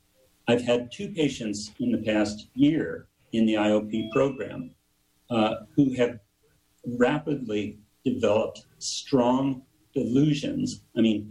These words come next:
paranoid delusions about their F S P case managers. One thought that the F S P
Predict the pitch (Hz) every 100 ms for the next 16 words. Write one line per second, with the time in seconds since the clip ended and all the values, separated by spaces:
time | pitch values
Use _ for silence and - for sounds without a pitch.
0 | - 165 165 131 107 110 104 110 98 -
1 | - - - _ _ 123 117 120 143 -
2 | _ _ - 113 - - 123 123 127 -
3 | - 113 107 104 107 - 107 104 101 104
4 | 101 98 - - - - _ _ _ _
5 | - 254 - - 156 147 143 127 131 127
6 | 135 135 135 127 - - 135 123 120